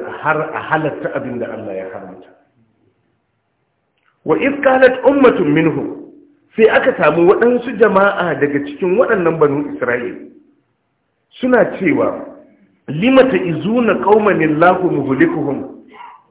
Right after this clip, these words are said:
Me yasa kuka nace kuna wa'azi ma waɗanda Allah zai halakar da su, "Au mu'azzibuhum azaban shadida,"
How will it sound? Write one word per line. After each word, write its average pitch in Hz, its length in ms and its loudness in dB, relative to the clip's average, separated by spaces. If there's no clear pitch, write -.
Me 147 140 -6
yasa 202 200 0
kuka 165 280 -2
nace - 540 -2
kuna 185 240 2
wa'azi 135 560 0
ma 135 160 0
waɗanda 147 680 0
Allah 160 380 -6
zai 147 100 -6
halakar 139 480 -10
da 127 80 -8
su, 123 260 -8
"Au 170 120 -2
mu'azzibuhum 143 800 -4
azaban 127 380 -6
shadida," 120 420 -8